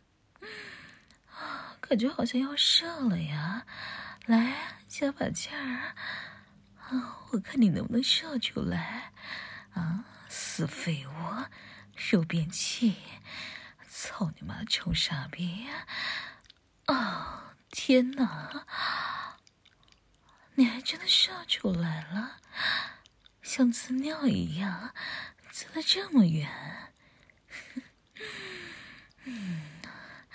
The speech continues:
这就射了。嗯，撸着你那蔫巴了的狗鸡巴，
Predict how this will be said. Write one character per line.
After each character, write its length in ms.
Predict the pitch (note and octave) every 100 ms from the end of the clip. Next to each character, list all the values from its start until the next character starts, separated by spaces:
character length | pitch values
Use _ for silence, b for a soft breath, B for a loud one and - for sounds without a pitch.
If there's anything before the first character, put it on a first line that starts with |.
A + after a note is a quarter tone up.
| B B B B B B B B B B B B B B B B B B B B B -
这 140 | - - -
就 180 | -
射 300 | E3 - -
了。 720 | E3 D3 C#3+ C#3 - G#3 C#4 - - _ _ _ -
嗯， 480 | D#3+ D#3 D#3+ A3+ C#4+ - _ B B B B B B _ - - - - - - _ B B B B B B B B B _ _ _ _ _ _
撸 260 | A3 G#3 A#3
着 140 | A#3
你 180 | F3 E3+
那 440 | D#3+ F3 E3+ E3+ G#3+ -
蔫 200 | G#3 A3
巴 160 | - F3
了 120 | E3+
的 120 | D#3+
狗 280 | D#3+ C#3+ -
鸡 320 | - - D#3+
巴， 560 | E3 F#3 F#3+ A3 -